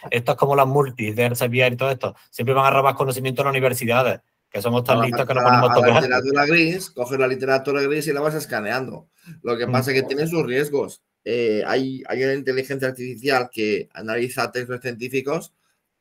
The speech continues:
Speaker 2: que prácticamente se chupa de todos los repositorios habidos y por haber. Claro, no me extraña que los repositorios vayan más lentos. Es que
Speaker 1: Ya.
Speaker 2: esa herramienta se dedica a eso.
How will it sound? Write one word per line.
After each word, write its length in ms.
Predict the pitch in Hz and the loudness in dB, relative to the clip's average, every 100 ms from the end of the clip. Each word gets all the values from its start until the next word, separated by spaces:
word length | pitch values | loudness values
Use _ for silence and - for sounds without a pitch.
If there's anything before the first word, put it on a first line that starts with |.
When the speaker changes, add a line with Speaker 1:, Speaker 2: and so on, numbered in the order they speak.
| _ | _
Speaker 2:
que 300 | - 120 - _ | -4 -4 -4 _
prácticamente 1040 | 131 123 - 123 127 131 127 123 151 160 _ _ _ _ - | -2 -2 -4 0 0 0 -4 -4 -4 -4 _ _ _ _ -16
se 560 | - 123 95 71 78 | -4 -2 -2 -4 -18
chupa 340 | - 127 - 139 | -10 -10 -4 -4
de 60 | |
todos 180 | 143 139 | 0 0
los 80 | 143 | 0
repositorios 720 | 147 135 131 120 123 123 120 | -2 -4 -6 -4 2 2 2
habidos 320 | 123 120 131 | -2 -2 -4
y 40 | 147 | -4
por 160 | 117 | -4
haber. 360 | 98 147 151 - _ _ _ _ | 0 0 0 -6 _ _ _ _
Claro, 200 | 123 123 | -4 -4
no 120 | 117 | -2
me 80 | 135 | -4
extraña 340 | 147 151 135 | 0 0 0
que 60 | 123 | 0
los 100 | 123 | -2
repositorios 480 | 117 120 123 117 113 | -2 -6 -6 -4 -2
vayan 240 | 110 101 | -2 -2
más 180 | 95 95 | -4 -4
lentos. 460 | 123 165 78 - - - | -6 -6 -10 -12 -18 -18
Es 120 | - | -12
que 300 | - 117 - | -4 -2 0
Speaker 1:
Ya. 240 | 117 98 92 | 0 0 -2
Speaker 2:
esa 200 | 113 143 | -2 -2
herramienta 400 | 135 139 147 156 | 0 0 2 2
se 140 | 160 143 | 2 4
dedica 320 | 131 147 131 | 4 2 0
a 40 | |
eso. 280 | 156 - - | -2 -6 -16